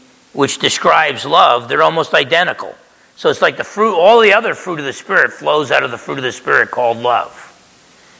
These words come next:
And so we'll talk about that. Verse fifteen,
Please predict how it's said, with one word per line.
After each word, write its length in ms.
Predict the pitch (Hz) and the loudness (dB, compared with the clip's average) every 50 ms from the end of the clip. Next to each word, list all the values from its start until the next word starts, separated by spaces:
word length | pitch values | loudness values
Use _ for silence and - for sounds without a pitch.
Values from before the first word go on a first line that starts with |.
| - _ _ - | -20 _ _ -14
And 100 | - - | -10 -6
so 120 | - 113 | -2 0
we'll 160 | 117 131 139 | 2 2 2
talk 300 | 135 - 143 139 139 135 | 2 2 2 2 2 0
about 340 | 135 127 123 131 123 123 - | -2 -2 0 0 0 0 -2
that. 420 | - 139 139 120 110 110 - - - _ - _ _ _ _ _ _ _ _ _ - | -2 0 0 0 -2 -6 -10 -16 -20 _ -20 _ _ _ _ _ _ _ _ _ -2
Verse 260 | - 147 160 143 - | 0 0 0 0 -2
fifteen, 800 | - 190 180 156 - - - 196 190 196 196 190 190 190 220 | -2 0 0 0 -2 -6 -6 -4 -2 -2 -2 -2 -4 -8 -10